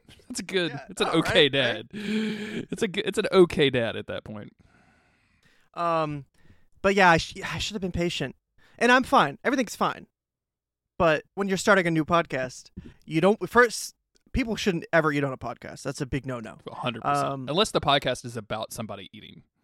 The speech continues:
Speaker 2: Unless it's about food or something. <laughs> Um, but,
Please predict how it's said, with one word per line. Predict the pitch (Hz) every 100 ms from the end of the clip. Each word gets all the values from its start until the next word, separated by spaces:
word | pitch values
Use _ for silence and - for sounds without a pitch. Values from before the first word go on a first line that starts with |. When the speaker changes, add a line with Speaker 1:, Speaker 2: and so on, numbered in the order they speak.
| -
Speaker 2:
Unless | 254 302
it's | 226
about | 190 165
food | - 190 269 208
or | 175
something. | - 190 220 170 196 294
<laughs> | - 196 - - - - _
Um, | - 170 160 156 151 - - - _ _ _ _ -
but, | 185 180